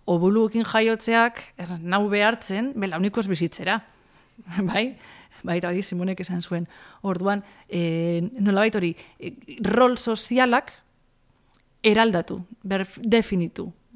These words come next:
bai? Hau da, emakume izateak eta gizona izatea bere garaian Simonentzat ezberdina zan, biologikoki, baina horrek ez du zuen esan nahi,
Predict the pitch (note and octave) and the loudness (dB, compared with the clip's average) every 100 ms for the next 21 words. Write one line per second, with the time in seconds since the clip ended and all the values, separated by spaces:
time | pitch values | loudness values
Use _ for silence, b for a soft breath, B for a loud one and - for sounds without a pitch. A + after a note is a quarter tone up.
0 | _ - F#3+ B3 B3+ B B - G3 F3+ | _ -8 -4 -4 -6 B B -6 -2 -2
1 | F3 B _ G3+ G3+ A3+ B3 A#3 A#3 A#3 | -4 B _ -2 0 0 -2 -2 -2 -4
2 | B3 B3 - F3+ F3 G3 G3+ G3+ G3 G#3 | -4 -6 -6 -12 -12 -10 -6 -6 -6 -4
3 | A3 A3 G3+ F#3 F#3 F#3+ A3 A#3+ F#3+ F3+ | -2 -4 -6 -10 -8 -4 -4 -4 -6 -6
4 | F3+ F#3+ A#3 - F3 F3 F#3+ G3+ G#3 B3 | -4 -4 -4 -6 -6 -6 -4 -4 -4 -4
5 | B3+ E4 G3 F#3 F#3+ A3 G#3+ B3 G#3+ F3+ | -6 -6 -6 -6 -6 -6 -6 -4 -2 0
6 | G3 B3+ B3 A3+ - A3 A#3 A3+ A3+ B3+ | 0 0 -4 -6 -8 -8 -6 -4 -2 0
7 | B3 C#4 | 0 -2